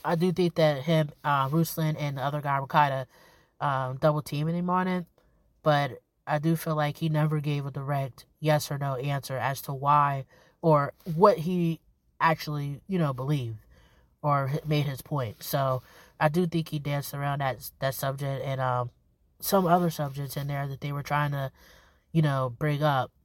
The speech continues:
things that, you know, a lot of people call, um, you know, Marcus out for because, uh, of his beliefs. But that was definitely a moment where he could have, um, you know, stand firm and, and, uh, told his position. And, um,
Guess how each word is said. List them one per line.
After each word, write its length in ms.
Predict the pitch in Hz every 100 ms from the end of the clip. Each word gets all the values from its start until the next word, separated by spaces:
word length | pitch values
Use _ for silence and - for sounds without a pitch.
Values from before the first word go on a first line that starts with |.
| _ _
things 280 | - 160 151
that, 300 | 147 143 135
you 80 | 165
know, 120 | 147
a 40 | 143
lot 180 | 147
of 60 | 139
people 300 | 160 - 139
call, 480 | - 165 165 151 143 _ _ _ _ _ -
um, 500 | 139 135 127 127 131 _ _ _ _ _ -
you 60 |
know, 120 | 190
Marcus 360 | 156 151 151 143
out 200 | 180 170
for 280 | - 143 135
because, 600 | 135 - 135 135 123 - _ -
uh, 220 | 135 127 -
of 180 | 147
his 180 | 131 131
beliefs. 600 | - 127 123 120 110 - _ _ _ _ _
But 320 | - 147 143 -
that 160 | 175
was 160 | 185 165
definitely 360 | 170 160 160
a 80 | 151
moment 500 | 151 151 147 147 -
where 160 | 151 147
he 140 | 156
could 200 | 151 151
have, 260 | 143 139 -
um, 440 | 143 139 131 131 - _
you 100 | 185
know, 80 | 170
stand 360 | - 151 147
firm 420 | 127 143 147 160 170 _ _ _ -
and, 300 | 147 143 139 _ _ _ _
and, 140 | 175
uh, 140 | 156 139
told 280 | - 165 165
his 140 | 160
position. 640 | - 143 147 156 185 208 - _ _ _ _ _
And, 180 | 156 147
um, 500 | 143 139 135 135